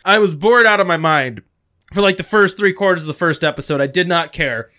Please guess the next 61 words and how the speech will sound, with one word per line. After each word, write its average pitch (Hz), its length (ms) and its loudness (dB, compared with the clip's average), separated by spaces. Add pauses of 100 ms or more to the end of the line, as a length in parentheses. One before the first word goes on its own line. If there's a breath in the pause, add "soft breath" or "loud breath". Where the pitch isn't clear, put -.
(180 soft breath)
I 175 140 2
only 226 260 -2
cared 202 320 0
in, 180 80 0
like, 170 240 -2
the 175 80 -2
last 160 400 0
minute, 160 560 -4 (180)
basically 175 520 -2
when, 156 160 -4
like, 151 160 -6
the - 60 -8
twist 165 300 -4
of 147 120 -4
episode 151 400 -4
one 143 180 -4
is 147 120 -6
he 135 100 -4
sees 143 280 -6
his 123 160 -12
dad 135 380 0
in 139 220 -8
the 135 80 -4
recording. 143 640 -4 (680 soft breath)
That 185 380 2
was 190 160 -2
when 202 180 2
I 180 120 2
got 160 260 2
into 143 420 -2
it, 107 140 -8
right? 131 320 -2
That, 139 260 0
like, 131 220 -2
hooked 214 360 -2
me, 131 120 -8
and 117 100 -8
I 131 60 -6
was 151 100 -6
like, 151 240 -4
"Ooh, 247 260 4
interesting," 147 600 -4
you 135 100 -12
know? 147 300 -10 (600)
Um, 165 440 -4 (340)
I 202 60 2
started 254 340 2
watching 240 380 0
it, 262 60 0
and 226 100 0
I 196 40 4
really 220 280 2
was 208 180 0
enjoying 180 520 -2
it. 285 220 0
I, 175 120 2
like, 165 340 0
thought 202 220 2
it 160 80 -6
was 123 160 -8
great. 190 420 0